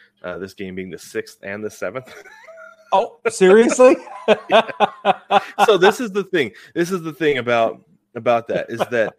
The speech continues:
Speaker 2: <laughs>
Speaker 1: I've talked to scouts and, and former players about, like, the Summer League and the rookie and the former rookie level, right? And
Speaker 2: Yeah.
Speaker 1: a s-, uh, specifically a scout for the A's, like, the, I can't remember his name off the top of my head.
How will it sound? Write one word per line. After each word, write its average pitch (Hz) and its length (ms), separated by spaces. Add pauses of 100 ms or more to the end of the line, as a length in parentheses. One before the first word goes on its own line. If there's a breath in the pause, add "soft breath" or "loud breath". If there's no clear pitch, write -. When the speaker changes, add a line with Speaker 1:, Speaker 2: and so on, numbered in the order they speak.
(120)
Speaker 2:
<laughs> - 240
Speaker 1:
I've 165 240
talked 139 360
to 123 200
scouts 113 460
and, 107 200
and 101 200
former 110 360
players 101 520
about, 95 480
like, 92 240
the 101 80
Summer 117 260
League 110 300
and 95 120
the 95 120
rookie 101 240
and 98 100
the 92 60
former 110 360
rookie 98 300
level, 113 340
right? 107 320 (480)
And 117 340
Speaker 2:
Yeah. - 40 (380)
Speaker 1:
a - 20
s-, - 200 (280)
uh, 95 480
specifically 147 600
a 107 40
scout 113 320
for 117 80
the 104 100
A's, 90 220
like, 90 220
the, 101 240
I 92 120
can't 98 280
remember 104 260
his 92 140
name 87 180
off 85 120
the - 40
top 90 80
of 87 60
my 82 100
head. 87 160